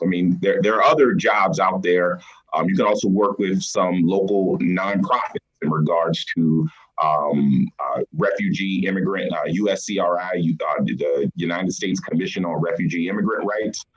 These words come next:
Uh, you can also look into, uh, other local chapters and other local areas that work in regards to discrimination and trying to affect human rights. Uh, there are even local U N chapters, et cetera. There, there are a lot of jobs out there.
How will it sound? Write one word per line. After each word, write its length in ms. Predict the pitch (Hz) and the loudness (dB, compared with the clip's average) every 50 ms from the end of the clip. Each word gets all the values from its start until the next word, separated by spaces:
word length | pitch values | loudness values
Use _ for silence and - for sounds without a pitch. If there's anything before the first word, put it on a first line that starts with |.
| _ _ _ _ - | _ _ _ _ -10
Uh, 100 | - - | -6 -4
you 140 | 73 78 78 | -2 -2 -2
can 100 | 87 85 | 0 0
also 320 | 85 85 87 85 87 87 | 0 -2 -2 -2 -2 -2
look 320 | 82 82 87 90 90 92 90 | 0 0 0 0 0 -2 -2
into, 680 | 85 82 80 82 - 92 87 85 82 80 80 78 78 78 - - - _ - - | -2 -2 -2 -2 -2 0 0 2 2 2 2 0 0 -2 -6 -12 -20 _ -8 -4
uh, 240 | 76 76 73 73 92 | -2 -2 0 0 0
other 340 | 92 101 104 107 101 92 85 | 2 2 2 4 2 0 2
local 400 | 85 95 98 95 92 98 92 92 | 2 2 2 2 2 0 -2 -2
chapters 560 | - - 107 92 92 95 - 95 92 92 82 | -2 -2 -4 -4 -4 -6 -6 -4 -4 -4 -4
and 240 | 78 73 - - - - | -2 -2 -2 -2 -2 -2
other 320 | 95 98 95 92 87 85 | -2 -2 0 -2 -2 0
local 560 | 78 76 90 90 87 87 87 90 85 80 76 80 | 0 0 0 0 -2 -2 -2 -2 -2 0 -2 -2
areas 380 | - 95 87 85 87 85 80 80 | -2 -2 -2 -2 -2 -2 -4 -2
that 160 | 82 78 80 76 | -2 -2 0 0
work 320 | 76 82 92 92 87 - - - - | 0 0 -2 -2 -4 -8 -10 -10 -8
in 80 | 78 | -6
regards 440 | 78 78 76 - 78 78 78 80 78 - | -6 -6 -6 -4 -4 -4 -4 -4 -6 -6
to 80 | 80 | -6
discrimination 920 | 76 73 - - - 80 76 76 78 78 78 76 - - 76 76 73 71 - - | -6 -6 -6 -6 -6 -4 -4 -2 -4 -4 -4 -6 -4 -4 -4 -4 -4 -4 -6 -8
and 320 | 78 76 76 76 73 73 - - - _ _ _ | -6 -6 -4 -4 -4 -4 -6 -8 -10 _ _ _
trying 200 | - 107 110 104 92 | -8 -6 -4 -2 -2
to 60 | 87 - | -2 -2
affect 260 | 85 98 85 - - | -4 -4 -6 -6 -6
human 260 | - 95 80 80 78 | -4 -4 -2 -2 -2
rights. 400 | 73 71 69 - - _ - - - | -2 -4 -4 -6 -10 _ -12 -16 -14
Uh, 120 | - - - - | -12 -14 -10 -6
there 100 | 80 80 | -4 -2
are 40 | 90 | 0
even 200 | 95 90 90 87 | 0 0 0 0
local 320 | 87 90 92 92 87 87 | 0 0 0 0 0 0
U 260 | 82 82 90 92 90 90 | 0 2 2 0 0 0
N 180 | 92 90 82 | -2 -2 -2
chapters, 560 | 76 - 82 - - - - - - - - | -4 -4 -6 -6 -8 -8 -10 -12 -16 -16 -16
et 100 | - - _ | -18 -18 _
cetera. 380 | _ - 156 - - - - - - | _ -8 -6 -6 -4 -6 -6 -6 -4
There, 120 | 170 165 - | -2 -2 0
there 100 | 147 170 | 0 0
are 80 | - 190 | 0 0
a 20 | |
lot 240 | 175 165 170 170 151 | 0 0 -2 -2 -4
of 80 | 139 - | -6 -6
jobs 380 | - 127 123 117 113 90 87 | -4 -4 -4 -4 -4 -2 -2
out 240 | 101 98 90 - - | 0 0 0 -2 -2
there. 320 | 82 73 67 67 - - | -4 -4 -4 -4 -6 -6